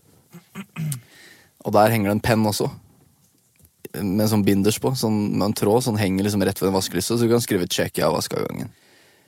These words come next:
Vi er unge, jeg vet ikke, elleve, tolv. Og, eh,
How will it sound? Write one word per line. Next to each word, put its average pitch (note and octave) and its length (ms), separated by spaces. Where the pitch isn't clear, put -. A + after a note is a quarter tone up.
Vi A#2+ 80
er C3+ 100
unge, A#2+ 300
jeg B2+ 100
vet A2+ 120
ikke, B2+ 160
elleve, G#2 260
tolv. A#2+ 260
Og, A2+ 500
eh, A#2+ 340